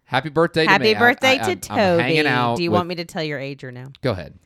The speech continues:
Speaker 2: He is the big four zero.
Speaker 1: Yep. Thank you.
Speaker 2: Nineties kid extraordinaire, made in nineteen eighty.
Speaker 1: Yep.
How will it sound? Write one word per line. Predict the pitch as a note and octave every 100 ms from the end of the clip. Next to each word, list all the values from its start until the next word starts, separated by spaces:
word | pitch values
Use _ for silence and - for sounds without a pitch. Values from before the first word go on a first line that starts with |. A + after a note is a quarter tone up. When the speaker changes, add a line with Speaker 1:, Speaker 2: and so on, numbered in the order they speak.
| _
Speaker 2:
He | G#3 G3
is | E3+ D#3 - D3
the | D3
big | A#2+ E3 F3 D#3+
four | - D#3+ D#3
zero. | D3 C3+ A#2 A2+ A#2
Speaker 1:
Yep. | F2+ F2 - _ _ _ _
Thank | - -
you. | D#3
Speaker 2:
Nineties | D#3 E3 E3 D#3+ -
kid | - G3 E3+ D#3+
extraordinaire, | D#3+ - F3 E3+ E3+ D#3 D3
made | C#3+ D3+ D#3+
in | D#3+
nineteen | D#3+ D#3+ - F3
eighty. | C#3 B2+ C3+ -
Speaker 1:
Yep. | G2+ A2+ B2+ -